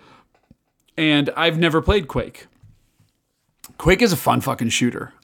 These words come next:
I played, there are four episodes in it. I played the first two episodes, and it is a super fun, just ridiculously fast-paced shooter. It was, I, I, I wasn't loving Doom. I, or sorry, Doom two. I played Doom one,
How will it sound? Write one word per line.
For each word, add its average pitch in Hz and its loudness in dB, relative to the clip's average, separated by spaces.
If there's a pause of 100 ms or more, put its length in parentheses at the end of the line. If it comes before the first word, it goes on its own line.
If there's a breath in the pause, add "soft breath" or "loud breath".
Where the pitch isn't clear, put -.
I 135 4
played, 135 -2
there 139 2
are 131 2
four 170 -2
episodes 127 -2
in 123 2
it. 120 -6
I 127 -2
played 135 2
the 123 -6
first 135 -2
two 127 2
episodes, 113 -4 (640 loud breath)
and 139 2
it 139 2
is 135 2
a 127 2
super 127 0
fun, 120 0
just 120 -4
ridiculously 127 0
fast-paced 113 -2
shooter. - -6 (720 soft breath)
It 143 2
was, 131 2
I, 143 2
I, 147 4 (260)
I 170 2
wasn't 170 0
loving 151 2
Doom. 113 0
I, 131 0 (180)
or 151 4
sorry, 143 2
Doom 135 2
two. 110 -2
I 120 -4
played 156 0
Doom 156 2
one, 143 2